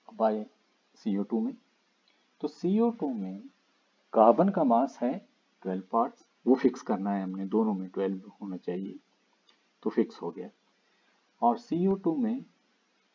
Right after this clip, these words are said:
mass of oxygen कितना है, थर्टी टू parts। ये आप याद करेंगे कि oxygen का एक का सिक्सटीन होता है तो दो का कितना हो जाएगा, थर्टी टू। अब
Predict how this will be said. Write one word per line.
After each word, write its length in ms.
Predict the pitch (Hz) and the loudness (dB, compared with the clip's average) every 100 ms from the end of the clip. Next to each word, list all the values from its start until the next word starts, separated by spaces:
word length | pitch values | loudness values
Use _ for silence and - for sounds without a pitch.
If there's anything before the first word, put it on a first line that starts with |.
| _ _ _ _ | _ _ _ _
mass 340 | 95 104 127 - | 0 2 2 -2
of 180 | - 110 | -6 -8
oxygen 420 | - 110 101 113 110 | -6 -4 -2 -4 -8
कितना 300 | - 110 107 | -10 -6 -6
है, 140 | 127 240 _ _ _ | -8 -12 _ _ _
थर्टी 320 | - 107 92 107 | -8 -8 -6 -10
टू 260 | - 98 - | -10 -16 -16
parts। 260 | - - _ _ _ _ _ | -20 -20 _ _ _ _ _
ये 80 | 151 | -4
आप 180 | 151 - | -2 -2
याद 240 | 104 104 | -2 -4
करेंगे 440 | - 95 92 98 110 | -6 -10 -10 -8 -8
कि 120 | 110 | -4
oxygen 680 | 113 117 - - 104 104 110 104 _ | -4 -4 -10 -8 -6 -4 -6 -6 _
का 80 | 110 107 - | -8 -6 -2
एक 200 | 113 123 - | 0 0 -4
का 140 | - 101 123 - | -4 -4 -4 -12
सिक्सटीन 480 | 92 - - 175 202 - _ _ _ _ _ _ _ _ _ _ _ _ _ | -14 -8 -2 0 -2 -6 _ _ _ _ _ _ _ _ _ _ _ _ _
होता 340 | 92 87 - 123 | -4 -2 2 2
है 200 | 120 139 - | 2 -4 -4
तो 80 | 104 | -6
दो 260 | 90 104 | 0 0
का 120 | 101 104 | 2 -2
कितना 260 | 101 - | -4 -6
हो 140 | 92 92 | -6 -6
जाएगा, 340 | 90 90 95 220 _ | -8 -10 -12 -12 _
थर्टी 320 | 98 90 - 151 180 _ - | -8 -8 -8 -12 -12 _ -16
टू। 120 | - - _ _ _ _ _ _ _ _ _ | -14 -14 _ _ _ _ _ _ _ _ _
अब 180 | 143 175 | 0 0